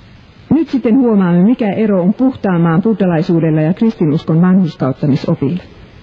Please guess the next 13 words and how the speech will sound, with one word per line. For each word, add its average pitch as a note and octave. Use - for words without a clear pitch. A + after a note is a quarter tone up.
Kristinuskon A#3
Jumala F#3+
ei C4
luovu F#3+
omasta F3
vanhurskaudestaan, D#3+
julistaessaan F#3
publikaanin D#3+
syy-, D3+
syyttömäksi. F3+
Kaikki B3+
synti F#3
rangaistaan. D3+